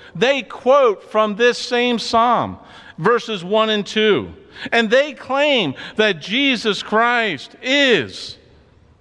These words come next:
God's Messiah. Also, this truth lines up with the beginning of God's revelation in Genesis one and two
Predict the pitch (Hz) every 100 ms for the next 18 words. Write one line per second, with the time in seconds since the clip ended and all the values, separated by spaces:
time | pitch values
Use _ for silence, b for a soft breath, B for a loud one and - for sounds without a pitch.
0 | 139 143 185 202 175 123 104 - - _
1 | _ - 160 170 - 160 165 151 98 80
2 | - _ _ _ _ _ _ _ _ _
3 | _ _ _ _ _ _ _ _ _ _
4 | _ _ _ _ _ _ _ _ _ _
5 | _ _ _ _ _ 127 180 185 - 165
6 | 156 156 143 180 - - 180 180 180 175
7 | - 156 170 185 185 170 185 185 185 165
8 | 170 170 - B B B B 147 147 156
9 | 170 147 185 208 208 202 214 185 185 202
10 | 170 156 196 208 180 180 214 214 208 220
11 | 208 175 143 143 143 180 202 185 196 160
12 | 165 190 208 202 - 226 214